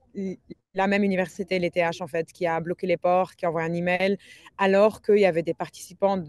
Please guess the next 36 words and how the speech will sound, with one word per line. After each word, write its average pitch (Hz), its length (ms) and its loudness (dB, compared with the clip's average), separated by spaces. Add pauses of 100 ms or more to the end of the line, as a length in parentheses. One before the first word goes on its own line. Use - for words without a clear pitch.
(100)
d'Amnesty 202 720 0
International, 190 920 -2
euh, 165 120 -2
de 156 120 -2
l'université 180 440 -4
de 175 80 0
Harvard, 185 540 0 (540)
qui - 140 0
allaient, 180 300 4
euh, 160 600 0 (120)
en 180 120 -6 (220)
parler 190 280 2
en 180 100 0
ligne. 202 380 0 (360)
Donc, 165 240 -8
euh, 160 460 4 (100)
ils 165 160 -8
voulaient 170 400 0
absolument 208 560 -2
pas 196 220 -4
que - 120 -14
le 165 120 -6
thème 180 260 -2
soit - 220 -4
abordé. 180 520 0 (760)
Euh, 175 240 2
ils 190 100 -2
n'ont 190 140 0
pas 226 220 4
su 233 260 -4
justifier 196 540 -6
ça 202 420 0
de 185 140 0
manière, 180 520 -2
euh, 160 140 -2
crédible. 196 560 -2